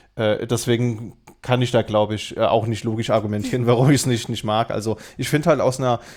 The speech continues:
das ist halt irgendwie so nix, nix Ganzes irgendwie, ja. Also es ist halt eine V M, die halt in deinem Windows-Kontext läuft. Das ist auch sicherlich gut und für viele Sache au-, Sachen auch ausreichend. Aber ich hab halt schon Freude daran, nativ die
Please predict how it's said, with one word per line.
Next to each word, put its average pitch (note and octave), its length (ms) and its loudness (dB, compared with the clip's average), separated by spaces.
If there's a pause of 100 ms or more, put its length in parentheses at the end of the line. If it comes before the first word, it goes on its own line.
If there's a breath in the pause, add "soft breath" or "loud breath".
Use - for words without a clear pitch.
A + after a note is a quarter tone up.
(120 loud breath)
das A#2+ 100 0
ist - 100 0
halt F#3+ 140 4
irgendwie D3+ 260 0
so C#3 320 0
nix, - 600 -6
nix C3+ 340 -8
Ganzes A#2+ 480 0
irgendwie, G#2 580 -10 (120)
ja. G#2+ 240 -4
Also A2 340 -4
es A2 140 -6
ist C3 160 -6
halt B2+ 400 -2 (340 loud breath)
eine B2 140 2
V A2+ 200 0
M, F#3+ 380 0
die B2+ 220 -4
halt B2 180 0
in B2+ 80 -8
deinem A2+ 200 0
Windows-Kontext B2 760 -4
läuft. D3+ 580 -2
Das A#2+ 120 -10
ist B2 80 -4
auch A#2+ 120 -2
sicherlich A#2+ 440 -8
gut E3+ 220 -6
und C3+ 100 -8
für B2 80 -2
viele B2 220 -4
Sache A2+ 280 -2
au-, B2 160 -6 (340 loud breath)
Sachen A#2 240 -2
auch A2 140 -4
ausreichend. A#2+ 800 -2 (360 loud breath)
Aber A#2+ 160 2
ich A#2+ 140 -2
hab C#3 140 -2
halt C3 160 0
schon B2+ 500 -2
Freude B2 380 2
daran, A2 360 0
nativ A#2 540 -4
die G#2+ 320 -8